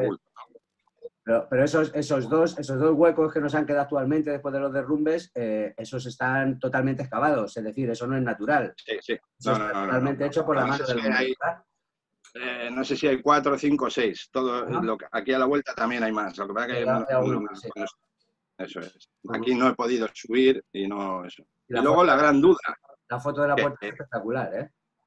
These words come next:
Speaker 1: No, no, el sitio es increíble. O sea, ahora os leo, eh, qué decía Julián, por ejemplo. Julián Berzosa en su libro habla de,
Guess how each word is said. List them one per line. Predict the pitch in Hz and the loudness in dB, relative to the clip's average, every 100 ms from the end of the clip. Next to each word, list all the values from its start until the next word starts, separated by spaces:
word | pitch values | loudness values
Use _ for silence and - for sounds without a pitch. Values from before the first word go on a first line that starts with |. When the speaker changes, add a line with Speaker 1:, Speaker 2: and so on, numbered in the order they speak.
| _ _ _ _ _ _ - | _ _ _ _ _ _ -2
Speaker 1:
No, | 123 | 0
no, | 123 | 0
el | 92 | 0
sitio | 139 135 151 | 0 4 4
es | 160 170 - | 4 0 -8
increíble. | 113 104 107 117 101 | -8 -4 -2 -2 -2
O | 87 | -4
sea, | 113 101 104 101 | -2 -2 -2 -4
ahora | 107 127 | -4 -4
os | 117 | 0
leo, | 131 131 127 120 _ _ _ _ _ | 0 2 0 0 _ _ _ _ _
eh, | 104 110 107 104 | -6 -4 -4 -2
qué | 123 120 | -4 -2
decía | 117 113 113 95 | -4 -2 -4 -4
Julián, | - 101 110 95 | -4 0 0 -2
por | 87 92 | -4 -6
ejemplo. | - 107 90 82 | -4 -6 -6 -8
Julián | 95 107 123 | -6 -4 -4
Berzosa | 117 120 120 | -2 -4 -4
en | |
su | 113 - 117 | -6 -4 0
libro | 131 135 127 | 2 4 6
habla | 131 131 | 6 4
de, | 113 107 | 2 -2